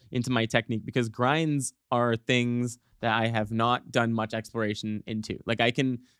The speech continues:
kind of do a board slide, which basically you just kinda kick your board and try and keep your balance and then kick off again. I've landed a few of those, but, like, it feels like a really low difficulty grind. And also it's, it's,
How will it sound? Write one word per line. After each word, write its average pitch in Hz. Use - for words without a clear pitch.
kind 160
of 175
do 131
a 123
board 110
slide, 139
which 127
basically 117
you 113
just 110
kinda 113
kick 113
your 113
board 110
and 104
try 107
and 110
keep -
your 110
balance 104
and 113
then 107
kick 110
off 104
again. 147
I've 190
landed 226
a 147
few 139
of 123
those, 117
but, 143
like, 131
it 147
feels 214
like 254
a 175
really 143
low 120
difficulty 110
grind. 107
And 110
also 135
it's, -
it's, -